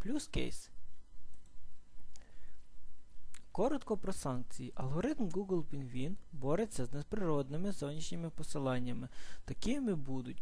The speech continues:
куплені посилання, посилання з сайтів-сателітів, з нерелевантних сайтів, а також із заспамлених сайтів. Покаранням за неякісні посилання буде падіння позицій сайту і в цілому зниження вашого прибутку.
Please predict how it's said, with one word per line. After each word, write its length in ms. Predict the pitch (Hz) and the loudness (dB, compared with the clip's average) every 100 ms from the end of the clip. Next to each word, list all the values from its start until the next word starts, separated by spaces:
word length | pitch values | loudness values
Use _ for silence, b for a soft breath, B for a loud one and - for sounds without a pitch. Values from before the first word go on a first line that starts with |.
| - | 0
куплені 460 | 143 120 135 151 | 0 0 -2 0
посилання, 680 | 160 170 - 185 190 214 208 | -2 -2 0 2 0 0 0
посилання 640 | 180 156 - 156 151 143 131 | 0 0 2 2 4 2 0
з 100 | - | 2
сайтів-сателітів, 1040 | 135 123 127 - 131 - 123 127 131 143 | 2 2 0 0 0 0 -2 -2 0 0
з 80 | 123 | 0
нерелевантних 840 | 151 135 127 127 127 123 - 196 | 2 4 2 2 0 0 -2 -2
сайтів, 400 | - 240 247 202 - | 0 2 2 0 2
а 100 | 220 | 2
також 500 | - 147 196 202 - - | 2 0 0 0 0 0
із 180 | 214 | 0
заспамлених 760 | 147 131 - 143 151 151 143 135 | 0 0 -2 0 0 0 0 -2
сайтів. 440 | - 131 104 - - - - - - - - - - - - B B B B B B | 0 -2 -2 -2 0 -2 -2 0 0 0 -2 -2 0 0 -2 B B B B B B
Покаранням 680 | - 131 135 135 151 208 247 | 0 0 2 4 4 2 2
за 140 | 214 220 | 2 2
неякісні 800 | 214 214 208 220 208 214 220 214 - | 4 4 4 2 0 0 0 -2 -2
посилання 680 | 202 - 202 202 202 202 | -2 2 2 2 2 0
буде 320 | 185 151 196 226 | 0 0 2 2
падіння 500 | 208 151 156 175 175 | 2 0 0 2 0
позицій 540 | 180 135 131 - 175 | 0 0 2 0 0
сайту 460 | - - - - - | 0 0 0 -2 -2
і 100 | 165 | 0
в 40 | 139 | 0
цілому 560 | - 139 135 170 214 | 0 0 2 0 0
зниження 520 | 202 143 135 127 185 | 0 2 0 0 0
вашого 440 | 175 127 127 151 151 | 2 0 0 0 0
прибутку. 580 | - 131 123 - - | 0 -2 -2 0 -2